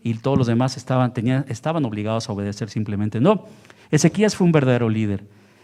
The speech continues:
Y la diferencia entre un monarca y un líder es que el monarca dice, es arbitrario, él, eh, ordena y no hay nada en contra de su voluntad. Y un líder guía, un líder lleva, un líder atrae, un líder, eh, seduce a la gente para que haga algo.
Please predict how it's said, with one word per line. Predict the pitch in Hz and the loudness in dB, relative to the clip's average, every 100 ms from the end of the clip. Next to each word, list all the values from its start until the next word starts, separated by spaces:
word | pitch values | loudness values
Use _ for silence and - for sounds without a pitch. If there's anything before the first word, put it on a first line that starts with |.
| - | 2
Y | |
la | 147 | 4
diferencia | 156 175 214 202 | 6 4 4 4
entre | 190 | 4
un | 196 | 4
monarca | 180 180 185 175 | 4 4 2 0
y | |
un | 175 | 2
líder | 175 180 | 2 0
es | 170 | -2
que | - | -2
el | 156 | 0
monarca | 127 147 202 208 202 | 4 4 2 0 -2
dice, | 139 214 202 139 131 | 0 0 2 0 -2
es | 143 | -4
arbitrario, | 175 160 151 175 185 160 131 123 - | -4 -4 0 2 4 4 2 0 -6
él, | 143 160 160 | -4 -2 -4
eh, | 147 135 135 | -6 -4 2
ordena | 143 156 196 160 131 | 4 6 6 4 2
y | 117 113 | -2 -4
no | 120 156 | 0 2
hay | 180 180 175 | 2 2 2
nada | 160 160 180 | 4 4 4
en | 170 | 2
contra | 175 175 | 0 0
de | 165 | 0
su | 160 | 0
voluntad. | 143 139 135 160 - - _ - - | 2 2 2 -2 -4 -20 _ -20 -2
Y | 127 | 4
un | 151 | 6
líder | 156 156 | 6 4
guía, | 131 156 110 98 - _ _ _ | 2 2 2 0 -12 _ _ _
un | 120 | 2
líder | 131 143 131 | 4 4 2
lleva, | 139 147 117 110 - - _ | 4 4 4 -2 -4 -20 _
un | 135 | 4
líder | 143 139 127 | 6 6 4
atrae, | 127 131 139 127 110 - - - | 2 0 0 0 -4 -14 -12 4
un | 135 | 6
líder, | 143 143 135 | 8 6 4
eh, | 131 117 117 | -6 -4 -4
seduce | 110 127 175 214 - | -2 0 2 2 2
a | 127 | 2
la | 110 | 0
gente | - 127 131 | 0 0 0
para | 110 107 | -4 -2
que | 123 | 2
haga | 135 135 | 2 4
algo. | 131 - 131 139 123 104 98 - | 0 -2 2 4 4 2 -4 -6